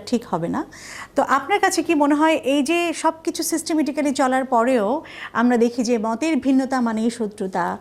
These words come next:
আমি যেমনটি বলছিলাম আমাদের শিরোনামে যে, আহ, প্রশ্ন মানেই বিপদ এবং আর বিভাজন যেন রাজনীতির নিত্যসঙ্গী হয়ে দাঁড়িয়েছে, এই সব কিছু পরিপ্রেক্ষিতে আপনি কি ব-, বলতে চান যে রাজনৈতিক ঐক্য যদি এতটাই জরুরি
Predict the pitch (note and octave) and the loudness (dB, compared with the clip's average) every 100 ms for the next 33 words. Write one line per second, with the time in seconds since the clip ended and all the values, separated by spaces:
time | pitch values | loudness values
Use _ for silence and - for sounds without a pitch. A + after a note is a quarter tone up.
0 | - - G#3 G#3 G#3+ G3+ G#3 G3 C4+ C4 | -12 -10 -2 0 0 0 -2 2 2 2
1 | B3+ F#3 F3 E3+ F3+ - F3+ F3+ F3+ F3 | 0 -2 -2 -6 -8 -6 -4 -4 -6 -4
2 | F#3 F#3+ - - - F#3+ F#3+ C4+ C#4 - | -4 -4 -8 -14 -4 2 2 2 0 2
3 | D#4+ C4+ A#3+ B3+ G3 G3 F#3 F#3 F#3 F#3+ | 2 4 4 4 2 2 0 0 -2 -2
4 | G3+ G#3+ A3 G3 F#3+ A#3+ C4+ C#4 C#4 B3+ | 0 -2 0 0 2 2 4 2 2 2
5 | A#3 A3 G3+ G3 A3 G#3 F#3+ F#3+ - G#3+ | 2 2 0 -2 -10 -8 -8 -8 -8 -8
6 | A3 F#3+ G3 G#3 F3 F3+ F#3 A#3 D4 D4+ | -6 -6 -8 -8 -8 -8 -8 -8 -8 -10
7 | - - - E4+ D#4 F#4 F#4 F4 F4 D#4 | -16 -18 -8 -6 -2 -2 0 -2 0 0
8 | D#4 D#4 D#4+ E4 E4 D#4+ D#4+ B3+ A#3 C#4 | 0 -2 -4 -4 -2 -2 0 0 0 -4
9 | C#4 D4 F#3+ D#3+ G3+ F#3+ G3 G3+ A3 A3+ | -4 -4 -2 -4 -4 -4 -2 -2 -2 0
10 | B3+ A3+ G3 - C4+ D4+ G#3+ A#3 C4 C4 | 2 2 2 0 -2 0 0 0 -2 -4
11 | C#4 C#4+ C#4 A#3+ A#3 D#4 E4 D#4+ D4+ E4 | -2 -2 -2 -2 -2 -4 -4 0 0 2
12 | C#4+ A#3 G#3+ F#3+ | 2 2 0 -2